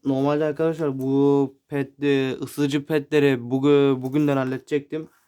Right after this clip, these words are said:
Gündüzden. E, baktım bir takım, e, işte benim de hal-, malum bir takım işlerim de olduğundan. Yani ye-, yetişmez gibisinden,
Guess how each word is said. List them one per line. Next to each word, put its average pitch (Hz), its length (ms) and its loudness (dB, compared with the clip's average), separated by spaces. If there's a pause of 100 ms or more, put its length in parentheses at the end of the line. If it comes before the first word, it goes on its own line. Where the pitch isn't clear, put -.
(420)
Gündüzden. 135 560 -4 (640)
E, 131 240 -4
baktım 135 760 -6
bir 135 80 -12
takım, 135 800 -4
e, 123 220 -10 (880)
işte 139 300 -10 (400)
benim 139 220 0
de 143 40 0
hal-, 131 300 -4
malum 127 460 -6
bir 120 60 -18
takım 127 260 -8
işlerim 127 400 -8
de 120 40 -2
olduğundan. 113 480 -6 (800)
Yani 123 200 -6
ye-, 120 200 -4
yetişmez 139 600 -4
gibisinden, 131 640 -6